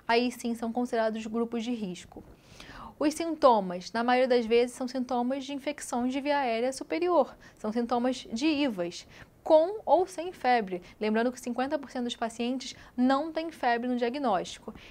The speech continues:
E os sintomas gastrointestinais, que são mais presentes na pediatria quando comparado em adultos. Quanto à abordagem, a abordagem principal é o suporte e o isolamento, tá? Não tem nenhuma medicação ainda que deva ser feita para as crianças que têm coronavírus.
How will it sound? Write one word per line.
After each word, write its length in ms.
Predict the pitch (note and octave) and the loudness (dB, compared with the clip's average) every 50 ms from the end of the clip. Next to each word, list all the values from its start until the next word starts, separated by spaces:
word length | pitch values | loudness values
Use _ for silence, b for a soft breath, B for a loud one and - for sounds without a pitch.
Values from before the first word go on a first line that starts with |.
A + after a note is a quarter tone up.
| B B - | B B 0
E 260 | - E4+ D#4+ E4 E4+ D#4 | 2 4 4 4 4 2
os 120 | D#4+ D#4 | 0 -4
sintomas 360 | - D#4 C#4+ D4+ D4 D4 D4 | -4 -4 -4 -2 0 0 0
gastrointestinais, 880 | C#4 C#4+ C#4 C4 - C4+ C4 C#4+ - - D#4+ D4+ A#3+ F#3 F#3 F#3+ - - | 0 0 -2 -2 -4 -6 -6 -6 -6 -4 -2 0 0 0 0 -2 -8 -12
que 140 | - - A3+ | -10 -8 -8
são 240 | G#3+ - A3+ G#3 G#3 | -4 -2 -2 -2 -2
mais 440 | G#3 G#3+ A3+ A3+ A#3+ B3 C#4+ E4 - | -2 -2 0 2 2 2 0 -2 -2
presentes 480 | - D4+ C4+ A#3 A3 G#3+ G#3+ G#3+ G#3+ | 0 2 2 2 2 0 -2 -2 -4
na 100 | - G#3+ | -6 -4
pediatria 640 | G#3 G#3+ G#3 G#3+ A3+ A#3 A#3 A#3 A#3 A3+ A#3 B3 B3 B B B - | -4 -2 0 0 0 0 0 -2 -2 0 0 -2 -2 B B B -2
quando 280 | - D4 C#4 C4+ C4+ | 2 4 4 4 4
comparado 500 | C4+ - C4+ C4 - C4+ B3+ A#3 A#3 A3+ | 2 0 0 2 4 4 4 4 4 2
em 80 | A#3+ B3+ | 0 0
adultos. 580 | C#4+ C#4 A3 - - - - F#3 - - - - - - B B B B B B B | 0 0 -2 -4 -6 -10 -14 -16 -16 -16 -16 -18 -20 -20 B B B B B B B
Quanto 360 | - F4 E4 E4 E4+ D#4+ F4+ | 4 6 6 6 6 4 4
à 80 | D#4+ D#4 | 4 4
abordagem, 680 | D4+ D#4 D#4+ D4 C#4+ A#3+ A3+ G3+ F3+ F#3 F#3 F#3+ G#3 | 6 4 2 4 4 6 6 6 6 2 0 -4 -4
a 60 | G#3 | -2
abordagem 360 | G#3 A3 A3 A3 G#3+ A3 A#3 A3 | 0 0 0 2 2 0 0 -2
principal 540 | A3 A3+ A3 - - - A#3+ C4 C#4+ - - - | -4 -6 -8 -4 0 2 4 4 2 0 -2 -6
é 40 | |
o 60 | G#3 - | -6 -6
suporte 640 | - B3 - - B3 B3+ B3+ - - - - - B B B B - | -8 -6 4 6 8 8 8 4 -2 -14 -16 -16 B B B B -4
e 60 | D4+ | -2
o 40 | D4 | -2
isolamento, 760 | D4 C4+ C#4+ C4+ C4+ D4 D4 A#3 F#3 E3 E3+ E3 - - - b b b b b _ _ | 2 2 2 2 4 2 2 0 0 -2 -6 -10 -16 -20 -20 b b b b b _ _
tá? 220 | - G#3 A3 B3 B3 - - - | 2 4 4 4 2 -4 -8 -2
Não 220 | A#3 A#3+ B3+ C#4 B3 | 0 0 0 2 2
tem 160 | C4+ C#4 C#4+ | 0 0 0
nenhuma 220 | C#4+ C#4 C#4 C#4 | 0 -2 -2 -2
medicação 600 | D4 D4 C#4 - - - C4 B3 - - A3+ A#3 A#3+ | 0 -2 -2 -2 -2 -2 -2 -2 -2 -4 -4 -2 0
ainda 480 | B3+ B3+ B3 A#3 A#3 A#3+ A#3+ B3 C#4+ C#4+ B B B - | 0 0 2 2 2 2 2 0 0 -2 B B B -16
que 140 | - B3+ | -10 -2
deva 300 | A3+ B3+ C4 C4 C4+ C#4 | 4 6 6 6 6 2
ser 160 | C4+ - C#4 B3 | 0 -2 -4 -6
feita 500 | - - - A#3+ A3+ A#3+ A#3 - B3+ B3+ | -6 -4 -2 0 0 0 0 -2 -4 -4
para 240 | - - C4+ B3+ | -2 0 2 2
as 120 | C4 C4+ - | 2 2 0
crianças 560 | - D#4+ D#4+ D4 A#3 A#3 A#3 A#3 - B3 - | -2 0 2 2 2 0 -2 -4 -6 -8 -8
que 140 | - - B3+ | -8 -10 -8
têm 240 | - A#3+ A3+ A#3+ A#3+ | -6 -4 -4 -4 -2
coronavírus. 800 | - B3+ A#3+ A#3+ B3 C4 C#4 A#3+ G3+ E3+ E3 F3 E3+ - - | 0 0 0 0 0 -2 -2 -4 -4 -6 -6 -8 -10 -12 -16